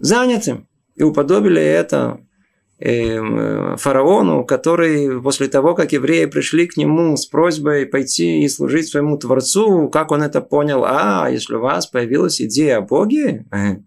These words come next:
появилась идея о смысле жизни,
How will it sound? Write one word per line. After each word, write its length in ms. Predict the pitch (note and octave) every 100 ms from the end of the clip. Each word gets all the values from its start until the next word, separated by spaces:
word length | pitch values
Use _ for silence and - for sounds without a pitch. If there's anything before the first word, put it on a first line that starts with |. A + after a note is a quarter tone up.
| - - _ -
появилась 520 | A2 C3 G3 G3 D#3
идея 880 | B2+ C#3 G3 F3 D3+ C#3 A#2+ A2+ A#2
о 40 |
смысле 420 | A2+ C#3 C#3+ B2
жизни, 680 | G#2 B2+ F3 C4+ C#4+ D3